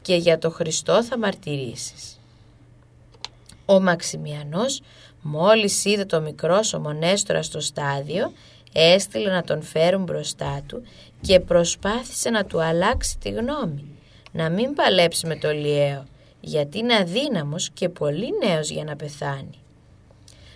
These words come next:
"Μήπως θέλεις να πεθάνεις γιατί είσαι φτωχός; Θα σου δώσω εγώ πλούτη". "Βασιλιά, φτωχός δεν είμαι,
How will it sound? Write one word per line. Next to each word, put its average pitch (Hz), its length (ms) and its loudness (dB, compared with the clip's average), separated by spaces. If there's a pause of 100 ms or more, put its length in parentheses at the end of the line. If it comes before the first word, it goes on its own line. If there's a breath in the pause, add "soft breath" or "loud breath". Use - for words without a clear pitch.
(160 soft breath)
"Μήπως 214 400 4
θέλεις 214 340 6
να 214 140 2
πεθάνεις 175 600 4
γιατί 160 280 -4
είσαι 220 200 -2
φτωχός; - 800 2 (560 soft breath)
Θα 160 180 -4
σου 165 220 -8
δώσω 202 400 6
εγώ 175 320 6
πλούτη". 143 540 -6 (880 loud breath)
"Βασιλιά, 170 640 4
φτωχός 269 500 4
δεν 381 320 2
είμαι, 151 260 -2